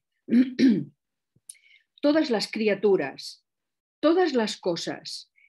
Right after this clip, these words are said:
incluso las aparentemente sin vida, emiten tonos. Cada ser, cada cosa,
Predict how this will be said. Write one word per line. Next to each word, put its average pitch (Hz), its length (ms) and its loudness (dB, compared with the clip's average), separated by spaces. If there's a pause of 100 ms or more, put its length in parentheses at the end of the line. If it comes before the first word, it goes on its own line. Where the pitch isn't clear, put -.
(140)
incluso 247 800 2
las 208 240 0
aparentemente 220 840 0
sin 170 320 -6
vida, 269 400 0 (380)
emiten 220 560 2
tonos. 147 600 -12 (1000)
Cada 285 300 0
ser, 196 480 -4 (640)
cada 254 320 -2
cosa, 254 500 -4